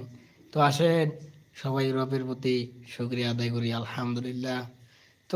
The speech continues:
আজকের মতো লাইভটা এখানেই শেষ করলাম। সবাই ভালো থাকবেন, সুস্থ থাকবেন। প্রিয় বন্ধুগণ, আজকের মতো এখানে বিদায় নিলাম। আসসালামু আলাইকুম।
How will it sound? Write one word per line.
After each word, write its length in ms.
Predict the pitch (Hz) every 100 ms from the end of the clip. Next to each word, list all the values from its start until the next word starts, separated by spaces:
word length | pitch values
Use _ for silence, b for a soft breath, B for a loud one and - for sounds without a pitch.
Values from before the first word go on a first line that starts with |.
| 175
আজকের 260 | - 196 196
মতো 140 | 196 190
লাইভটা 240 | 190 190 190
এখানেই 300 | 185 185 185 180
শেষ 120 | 165 160
করলাম। 400 | 165 160 156 156 147 143 143
সবাই 220 | 135 131 123
ভালো 160 | 131 131
থাকবেন, 320 | 127 135 131 127
সুস্থ 200 | - 123 139 127
থাকবেন। 500 | 123 131 131 131 131 127 123 - b b b b -
প্রিয় 200 | 127 127 127
বন্ধুগণ, 600 | 127 127 127 131 135 135 131 127 - - _ -
আজকের 240 | 120 - 123
মতো 140 | 123 123
এখানে 200 | 120 127 127
বিদায় 220 | 131 131 131
নিলাম। 240 | 131 131 127
আসসালামু 480 | 123 123 120 120 123 123
আলাইকুম। 460 | 127 135 139 143